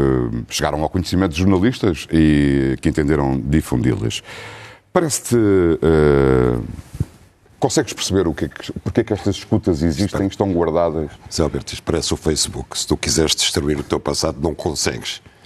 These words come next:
Speaker 2: Eh, é a mesma coisa, quer dizer, parece que fica lá sempre.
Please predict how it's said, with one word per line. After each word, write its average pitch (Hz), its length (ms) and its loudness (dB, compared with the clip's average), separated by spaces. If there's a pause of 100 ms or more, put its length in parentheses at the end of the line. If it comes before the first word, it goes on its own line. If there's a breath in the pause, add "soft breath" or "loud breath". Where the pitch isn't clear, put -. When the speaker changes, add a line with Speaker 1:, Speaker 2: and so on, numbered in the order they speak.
(300 loud breath)
Speaker 2:
Eh, 65 320 -2
é 76 60 0
a - 20 -4
mesma 73 320 0
coisa, 69 340 -4
quer - 140 -14
dizer, 65 140 -10
parece - 320 -4
que - 460 -10
fica 95 220 0
lá 78 140 -2
sempre. - 380 -8